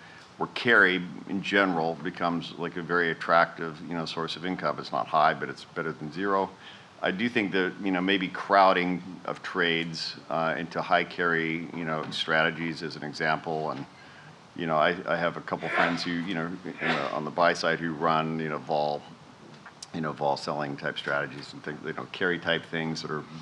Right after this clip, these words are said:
fine nine years out of ten until they're not, that kind of stuff. I mean,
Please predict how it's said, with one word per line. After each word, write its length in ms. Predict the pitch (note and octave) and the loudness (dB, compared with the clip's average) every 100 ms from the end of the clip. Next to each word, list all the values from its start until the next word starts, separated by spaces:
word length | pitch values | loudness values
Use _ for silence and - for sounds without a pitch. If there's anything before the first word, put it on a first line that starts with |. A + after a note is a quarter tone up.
| - | -4
fine 380 | E2 D#2+ E2 D#2+ | 0 2 2 0
nine 240 | D#2+ D#2+ | 0 0
years 200 | D#2+ D#2 | -2 0
out 120 | D#2+ | 0
of 100 | D2+ | -2
ten 240 | - D#2 D2+ | -4 -4 -4
until 260 | D2 C#2+ | -6 -8
they're 100 | C#2+ | -8
not, 320 | C#2+ C#2+ C#2 - | -6 -2 -2 -4
that 140 | C2+ | -8
kind 160 | C#2+ C2+ | -6 -10
of 60 | |
stuff. 280 | - C#2+ - - - - - - - | -6 -6 -6 -20 -20 -20 -20 -18 -10
I 120 | - G#2 | -4 2
mean, 400 | G#2 F#2+ F#2 | 4 4 2